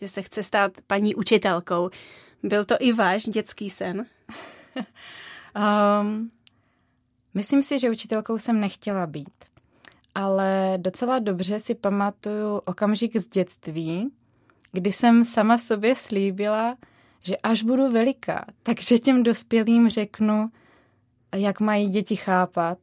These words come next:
Speaker 2: a jak s nimi mají i mluvit. <laughs> Tak, eh, taková chvíle se odehrála někdy před šestým rokem a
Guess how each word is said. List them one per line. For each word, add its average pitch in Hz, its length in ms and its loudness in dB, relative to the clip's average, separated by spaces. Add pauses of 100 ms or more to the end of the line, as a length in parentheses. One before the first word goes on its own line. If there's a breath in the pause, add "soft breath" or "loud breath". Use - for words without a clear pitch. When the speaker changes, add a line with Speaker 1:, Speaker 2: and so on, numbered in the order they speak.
(120)
Speaker 2:
a 190 60 -6
jak 185 220 0
s - 180 -8
nimi 196 260 4
mají 160 280 -4
i 165 120 -10
mluvit. 147 560 -8
<laughs> - 720 -10
Tak, - 280 -2
eh, 226 400 4 (680 loud breath)
taková 233 440 6
chvíle 214 400 0
se - 160 -4
odehrála 196 720 0
někdy 180 360 -2
před - 240 -10
šestým 190 460 -2
rokem 180 500 -2 (100)
a 165 300 -4